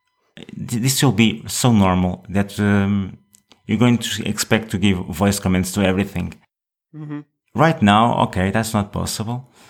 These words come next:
Speaker 1: but I'm thinking that we'll get there, and this is just the, the first, you know, the first attempt. For some people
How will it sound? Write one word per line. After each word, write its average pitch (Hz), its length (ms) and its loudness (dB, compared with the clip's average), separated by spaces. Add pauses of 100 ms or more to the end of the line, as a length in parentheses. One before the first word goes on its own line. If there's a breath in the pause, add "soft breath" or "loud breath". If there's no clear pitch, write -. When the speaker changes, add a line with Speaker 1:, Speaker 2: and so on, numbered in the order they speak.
(180 soft breath)
Speaker 1:
but 107 440 2 (180)
I'm - 240 -4
thinking 127 320 2
that 107 180 0
we'll 98 160 4
get 90 240 2
there, 110 120 -4
and 117 100 -2
this 117 160 -4
is 95 160 0
just 101 260 -2
the, 92 320 0
the 90 120 -6
first, - 480 -4
you - 80 -6
know, 92 320 -2
the - 80 -14
first 101 220 -6
attempt. - 460 -8 (1000 loud breath)
For - 260 0
some 139 380 0
people 107 520 -2